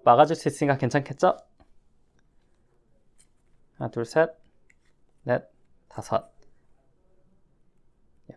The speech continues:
공격하지 않-, 이게 그 공격하는 카드만 아니면 괜찮을 것 같아요. 그래서 두 개가 올라가고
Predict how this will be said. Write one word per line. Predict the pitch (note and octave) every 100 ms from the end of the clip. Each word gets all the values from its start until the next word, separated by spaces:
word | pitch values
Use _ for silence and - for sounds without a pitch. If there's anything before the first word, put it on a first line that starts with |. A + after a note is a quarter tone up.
| -
공격하지 | - A2+ B2 - B2+
않-, | G#2+ -
이게 | C3+ E3 E3+ E3+ -
그 | C#3+ C3+
공격하는 | C3+ C#3+ D3+ F#3 - E3 D#3+
카드만 | - D#3+ D#3 B2+
아니면 | G#2+ A#2+ A2+
괜찮을 | G2+ A#2+ A2
것 | G#2+
같아요. | - - G#2+ - - _ _ _ _ _ _ _ _ _ - - _ _ _ _ _ _ - _ _ _ _ _ _ _ - - _ _ _ _ _ _ - _ _ - -
그래서 | C#3 C3+ D#3 D#3 D3+ D3+ D3+ D3+ D3+ D3+ - - - - C3+ -
두 | -
개가 | C3 B2
올라가고 | A#2+ A2+ A2+ A2+ F#3 A#3